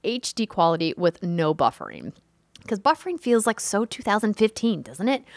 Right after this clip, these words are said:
Uh, the last thing I really wanna let you guys know about ExpressVPN is how easy it is to use. You don't need any technical skills to set it up. Just fire up the app,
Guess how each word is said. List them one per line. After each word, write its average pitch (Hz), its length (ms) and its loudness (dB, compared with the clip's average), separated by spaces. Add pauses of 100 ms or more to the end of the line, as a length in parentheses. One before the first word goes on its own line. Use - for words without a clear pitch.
(400)
Uh, 233 220 2
the 220 120 0
last 440 320 0
thing 320 220 0
I 262 80 2
really 262 260 0
wanna 247 160 2
let 220 140 2
you 233 80 -4
guys 214 240 -2
know 208 100 0
about 190 240 0
ExpressVPN 190 880 -2
is 185 180 0
how 233 400 0
easy 214 380 2
it 190 80 0
is 175 220 0
to 180 80 -6
use. 151 400 -6
You 170 80 -6
don't 240 360 0
need 247 320 0
any 294 240 0
technical 277 400 -6
skills 226 340 -4
to 214 40 -10
set 202 220 -4
it 190 80 0
up. 190 180 0
Just - 240 -8
fire 214 400 0
up 254 160 0
the 240 140 0
app, 185 260 2